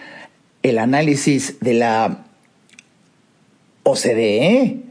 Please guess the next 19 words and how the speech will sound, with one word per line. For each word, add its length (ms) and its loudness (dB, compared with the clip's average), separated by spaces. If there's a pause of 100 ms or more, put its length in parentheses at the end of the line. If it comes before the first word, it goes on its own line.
(180)
en 160 0
donde 580 0
el 180 0
parámetro 640 0
para 260 -4
compararte 640 0
y 60 0
saber 260 2
si 140 0
es 100 0
clase 320 0
media 280 2
o 80 2
alta 340 0 (180)
es 200 -2
el, 260 0 (240)
el 140 0
ingreso 680 0
promedio 800 0